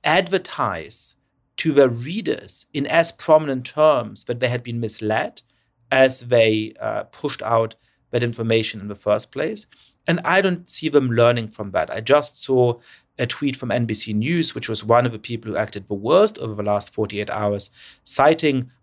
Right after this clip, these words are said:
Palestinian health authorities, the very authorities that lied about the hospital bombing in terms of the death toll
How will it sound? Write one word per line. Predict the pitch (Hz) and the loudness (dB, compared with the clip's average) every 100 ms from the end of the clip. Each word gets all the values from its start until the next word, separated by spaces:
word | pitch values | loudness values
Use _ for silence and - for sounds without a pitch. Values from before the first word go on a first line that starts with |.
| - | -6
Palestinian | - 196 220 - 220 190 | 2 4 4 0 -6 -4
health | 135 196 196 | 0 0 -2
authorities, | 175 185 196 202 190 113 113 135 | -6 2 6 6 4 -6 -14 -14
the | - 147 | -14 -14
very | 160 247 269 285 | 0 4 6 4
authorities | 262 240 - 254 - 196 151 | 4 6 6 6 4 -6 -6
that | 180 165 | -8 -4
lied | 175 190 233 226 | 0 2 4 2
about | 180 160 - 214 | -2 0 2 4
the | 180 | 2
hospital | 165 190 - - | -2 -4 -6 -14
bombing | 147 151 175 139 123 - _ _ _ _ | -6 -4 -2 -2 -4 -12 _ _ _ _
in | 156 | -4
terms | 143 165 165 151 | 0 2 2 2
of | 139 | 0
the | 131 | 2
death | 135 131 | 2 2
toll | - 131 120 117 | -2 -6 -4 -6